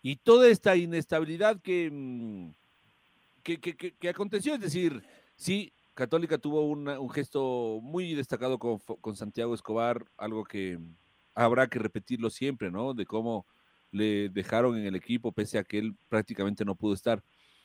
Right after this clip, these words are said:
Pero eso futbolísticamente trajo mucha inestabilidad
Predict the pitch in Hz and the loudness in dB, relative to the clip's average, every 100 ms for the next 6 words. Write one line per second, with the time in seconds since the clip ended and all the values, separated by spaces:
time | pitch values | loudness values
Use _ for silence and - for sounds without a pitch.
0 | _ _ 165 180 202 214 208 165 - _ | _ _ 10 12 12 12 8 6 -6 _
1 | - 175 170 180 196 214 185 180 196 180 | 6 6 6 2 0 -2 -2 -2 -4 -4
2 | 185 180 175 175 160 190 254 185 160 147 | -4 -4 -4 -8 -6 0 2 4 4 2
3 | 135 139 135 139 156 | -2 -2 0 2 4